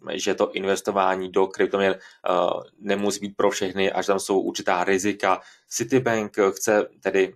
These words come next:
eh, také nabídnout, eh, klientům možnost nějak investovat do to, do těch kryptoměn, což není úplně tak nějak, eh, nějaká, ně-, nic jako překvapujícího, protože samozřejmě s tím přišli Goldman Sachs, Morgan Stanley, J P Morgan, no tak, eh, Citibank konečně také,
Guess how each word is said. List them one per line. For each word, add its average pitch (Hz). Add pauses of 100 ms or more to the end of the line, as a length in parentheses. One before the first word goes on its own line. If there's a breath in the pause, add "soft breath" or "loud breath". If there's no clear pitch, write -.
(120)
eh, 90
také 101
nabídnout, 95
eh, 92 (120)
klientům 95 (320 soft breath)
možnost 95
nějak 95
investovat 98 (360)
do 95
to, 101
do 98
těch 107
kryptoměn, 107 (300 loud breath)
což -
není 117
úplně 113
tak 117
nějak, 113
eh, 107 (480)
nějaká, 107
ně-, 104
nic 110
jako 120
překvapujícího, 113
protože 104
samozřejmě 101 (260 soft breath)
s 101
tím 104
přišli 104
Goldman 101
Sachs, 101
Morgan 98
Stanley, 98
J 95
P 95
Morgan, 98 (260 loud breath)
no 85
tak, 95
eh, 87
Citibank 98
konečně 98
také, 98